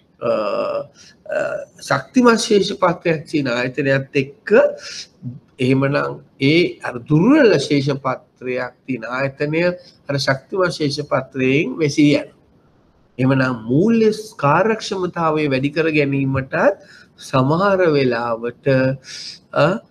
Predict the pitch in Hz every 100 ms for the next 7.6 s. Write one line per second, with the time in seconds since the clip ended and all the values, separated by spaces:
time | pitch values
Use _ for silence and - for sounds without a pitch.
0 | _ - 131 147 170 165 160 151 120 175
1 | - 170 151 143 127 123 _ _ _ _
2 | 120 - - 127 117 117 113 131 135 190
3 | - 202 175 - 147 131 120 113 113 -
4 | - 117 113 120 120 123 131 - - 139
5 | 139 151 143 143 - - 127 160 220 220
6 | 214 170 165 135 127 120 139 135 - 143
7 | 147 147 151 165 143